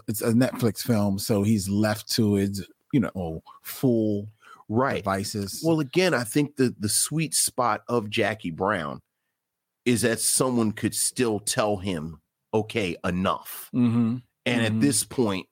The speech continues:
Speaker 2: he is just like, like, I think, I, I think we still have not seen all the footage from Kill Bill.
Speaker 1: Yeah, yeah. And unfortunately, that is, uh, one of the films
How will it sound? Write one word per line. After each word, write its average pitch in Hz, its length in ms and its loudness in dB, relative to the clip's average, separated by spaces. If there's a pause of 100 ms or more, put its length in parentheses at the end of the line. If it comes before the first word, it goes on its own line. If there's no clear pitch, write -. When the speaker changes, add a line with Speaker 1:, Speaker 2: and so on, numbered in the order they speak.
(400)
Speaker 2:
he 123 480 2
is 113 240 2
just 90 480 -4 (520)
like, 110 240 -2
like, 117 160 0
I 131 100 2
think, 131 320 0 (240)
I, 113 120 2 (120)
I 123 80 0
think 131 280 0 (540)
we 117 160 0
still 120 540 2
have 98 220 -2
not 104 220 0
seen 110 240 2
all 98 180 2
the 87 100 -6
footage 92 400 -2
from 90 220 -2
Kill 92 240 -2
Bill. 80 340 -4 (840)
Speaker 1:
Yeah, 139 360 0 (240)
yeah. 101 260 -2 (440)
And 202 160 2
unfortunately, 160 560 2
that 135 380 0
is, 135 440 2
uh, 110 520 0 (840)
one 127 300 4
of 110 80 2
the 113 80 2
films 104 680 0